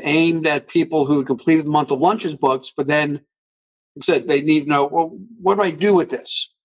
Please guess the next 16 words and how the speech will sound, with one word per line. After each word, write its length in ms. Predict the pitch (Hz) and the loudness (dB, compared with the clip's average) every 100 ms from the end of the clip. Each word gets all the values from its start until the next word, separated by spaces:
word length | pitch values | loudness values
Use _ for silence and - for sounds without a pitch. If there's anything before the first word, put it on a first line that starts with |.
| _ _ _ | _ _ _
So 320 | - 156 139 151 | -6 0 0 0
it's 140 | 147 | -2
a 60 | 135 | 0
hundred 340 | 180 185 180 | 0 0 0
exercises 840 | 175 - 160 165 156 151 156 143 | -2 -2 -2 0 0 0 -4 -4
that 340 | 147 139 139 - _ _ _ _ _ _ _ _ _ _ _ - | -2 0 -2 -6 _ _ _ _ _ _ _ _ _ _ _ -2
are 260 | 127 123 | 0 0
intended 760 | 131 131 131 - 160 151 147 - | -4 -6 -4 -2 -2 0 0 -2
to 220 | 151 143 | 0 0
have 240 | 135 151 143 | 2 0 0
you 400 | 139 135 131 _ _ | 0 0 -4 _ _
accomplish 460 | - - 160 160 - | -6 0 0 0 -2
a 80 | 123 | 0
very 240 | 165 156 | 0 0
simple 320 | - 202 180 | 0 0 0
task. 440 | 147 117 95 - | -2 -2 -2 -6